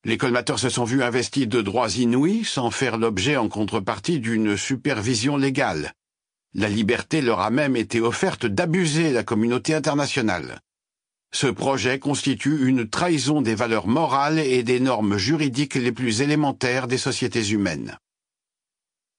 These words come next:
Durant le processus d'exécution du programme Colmateur,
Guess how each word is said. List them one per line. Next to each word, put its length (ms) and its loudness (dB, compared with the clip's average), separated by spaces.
Durant 440 2
le 120 2
processus 720 0
d'exécution 680 0
du 120 2
programme 480 0
Colmateur, 880 0